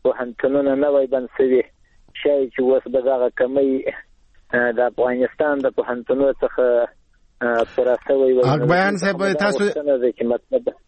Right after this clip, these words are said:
Speaker 2: تاسو د خبرې په تایید دا موږ سره چې کومه میلمنه ده،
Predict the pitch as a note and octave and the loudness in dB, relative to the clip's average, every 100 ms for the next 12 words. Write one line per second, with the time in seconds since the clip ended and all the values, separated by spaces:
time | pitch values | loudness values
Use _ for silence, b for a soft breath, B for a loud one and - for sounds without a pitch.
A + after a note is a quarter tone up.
0 | _ C3+ C#3 F#3+ G3 F#3 F#3 F3+ G3+ G3 | _ -6 0 0 0 -2 -2 -2 0 0
1 | F3 E3 E3+ G3+ F3 D#3+ E3+ - D3+ C#3 | 0 0 0 0 0 0 0 -2 -2 -4
2 | C#3 D#3 D3+ C#3+ C3+ C#3+ F#3+ F3+ | -2 0 2 2 0 0 0 0